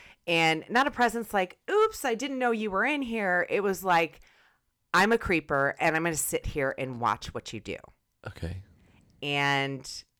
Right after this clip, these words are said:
Speaker 1: I really got the vibe that it was Mister Borden, and there's lots of evidence that the man was a fucking creeper. So,
Speaker 2: Okay.
Speaker 1: there's that.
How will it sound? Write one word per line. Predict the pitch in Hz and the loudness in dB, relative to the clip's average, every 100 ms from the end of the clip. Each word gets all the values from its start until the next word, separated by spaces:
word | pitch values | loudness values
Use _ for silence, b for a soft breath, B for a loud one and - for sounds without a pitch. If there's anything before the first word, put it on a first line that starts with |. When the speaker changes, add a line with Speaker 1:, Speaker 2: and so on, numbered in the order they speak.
| _ 147 | _ -2
Speaker 1:
I | 139 | 0
really | 139 147 147 | 2 2 2
got | 151 143 | -2 -4
the | 135 | -4
vibe | 123 117 | -2 -2
that | 127 117 | -6 -8
it | |
was | 107 120 | -10 -12
Mister | 117 - | -10 -12
Borden, | - - 294 254 160 156 160 b b b b b _ | -10 -2 0 0 -2 -6 -12 b b b b b _
and | 262 359 339 302 | -4 -2 -2 -2
there's | 247 208 | -4 2
lots | 185 - | 0 0
of | 180 | -2
evidence | - 247 220 185 165 - - | 0 2 2 0 -4 -12 -14
that | 160 170 170 | -4 -2 -2
the | 156 | -6
man | 135 135 | -4 -6
was | 139 139 | -8 -12
a | |
fucking | 139 113 - | -14 -14 -14
creeper. | 123 - - - - _ _ _ _ _ _ | -12 -12 -12 -16 -18 _ _ _ _ _ _
So, | - 359 | -2 2
Speaker 2:
Okay. | 311 220 185 147 _ _ 160 | 6 6 4 -2 _ _ -2
Speaker 1:
there's | 147 143 | 0 0
that. | - 80 | -6 -10